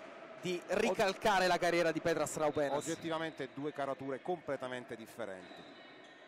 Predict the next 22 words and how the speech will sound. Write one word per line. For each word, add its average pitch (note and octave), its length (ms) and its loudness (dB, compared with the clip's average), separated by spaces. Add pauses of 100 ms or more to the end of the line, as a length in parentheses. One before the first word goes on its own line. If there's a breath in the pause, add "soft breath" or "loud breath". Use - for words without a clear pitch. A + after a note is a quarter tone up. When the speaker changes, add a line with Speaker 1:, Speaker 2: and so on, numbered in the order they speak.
(100)
Speaker 2:
D-, - 160 -10
dalla C3+ 180 -4
sua D3 200 -4
c'è C3 180 -6
la A#2+ 160 -4 (240)
giovane B2 300 -6
età, G#2 240 -6 (460)
Petras A#2 420 -6
era A2+ 560 -4
venuto B2 340 -8
in A#2 80 -8
Italia A#2 400 -4
già A#2 320 -2 (360)
da A#2+ 120 -4
giocatore C3 420 -4
navigato, A#2+ 540 -4
esperto, G#2 600 -6 (680)
di B2+ 80 -10
una B2 100 -6
qualità B2 460 -4
eccelsa. - 580 -8 (720)
Speaker 1:
Travar, B2+ 580 0